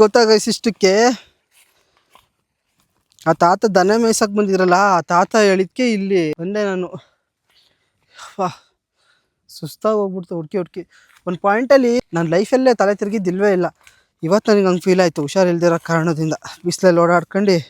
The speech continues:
ಬೆಟ್ಟ ಗುಡ್ಡ ಹತ್ತಿ ಹತ್ತಿ ಹತ್ತಿ ಸುಸ್ತಾಗಿ ಹೋಗ್ಬಿಡ್ತು ಗೈಸ್. ಇಷ್ಟು ಸಿಕ್ಕಿದ್ವು. ಮತ್ತೆ ಹೆಂಗೆ ಗೊತ್ತಾ, ಆ ತಾತ ಯಾರಂತಲೇ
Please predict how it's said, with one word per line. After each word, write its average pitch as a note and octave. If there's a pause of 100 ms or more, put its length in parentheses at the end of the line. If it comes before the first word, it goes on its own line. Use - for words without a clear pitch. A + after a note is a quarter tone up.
(1040)
ಬೆಟ್ಟ D#3 (160)
ಗುಡ್ಡ E3+
ಹತ್ತಿ A3
ಹತ್ತಿ G3+
ಹತ್ತಿ A#3+ (1040)
ಸುಸ್ತಾಗಿ G3+
ಹೋಗ್ಬಿಡ್ತು E3+
ಗೈಸ್. D#3+ (140)
ಇಷ್ಟು - (100)
ಸಿಕ್ಕಿದ್ವು. F3 (460)
ಮತ್ತೆ D3+
ಹೆಂಗೆ G3+
ಗೊತ್ತಾ, F3 (220)
ಆ - (140)
ತಾತ D#3 (200)
ಯಾರಂತಲೇ F#3+